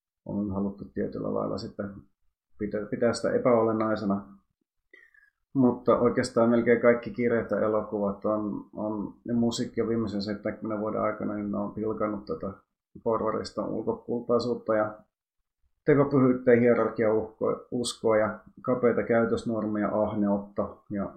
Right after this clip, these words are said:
neuroottista tarvetta turvallisuuteen. Ja sitten tämän porvarillisen elämäntavan vaihtoehdoksi meille on tarjoltu esimerkiksi kuulijuutta, aitoutta, yksilöllisyyttä, luovuutta, seikkailuja, jännitystä,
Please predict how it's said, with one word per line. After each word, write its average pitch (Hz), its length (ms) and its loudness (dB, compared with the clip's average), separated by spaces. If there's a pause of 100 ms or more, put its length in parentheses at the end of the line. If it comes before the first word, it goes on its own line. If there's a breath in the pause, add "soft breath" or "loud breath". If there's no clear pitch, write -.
(160)
neuroottista 104 680 -4
tarvetta 101 380 -2
turvallisuuteen. 101 1120 -2 (1700)
Ja 120 80 0
sitten 117 380 -2 (760 soft breath)
tämän 107 140 -4
porvarillisen 120 600 6
elämäntavan 117 520 4
vaihtoehdoksi 120 640 2
meille 110 220 0
on 110 120 0
tarjoltu 110 500 2
esimerkiksi 101 540 -4
kuulijuutta, 107 500 -2
aitoutta, 104 720 -2 (260)
yksilöllisyyttä, 107 920 -4 (120)
luovuutta, 113 880 -2
seikkailuja, 104 800 -2
jännitystä, 113 720 -2